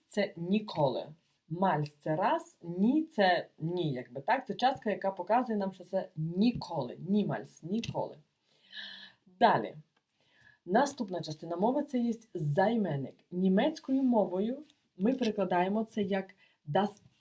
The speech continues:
Pronomen. Das Pronomen – це є займенник. Тут теж все дуже просто і дуже схоже на українську. Ich, наприклад, це я.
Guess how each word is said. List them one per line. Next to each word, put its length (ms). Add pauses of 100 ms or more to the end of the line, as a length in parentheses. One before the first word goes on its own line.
Pronomen. 680 (320)
Das 320
Pronomen – 580
це 180
є 120 (200)
займенник. 600 (1300)
Тут 300 (480)
теж 160
все 200
дуже 220
просто 460
і 720
дуже 200
схоже 300
на 100
українську. 680 (200)
Ich, 400
наприклад, 520
це 120
я. 240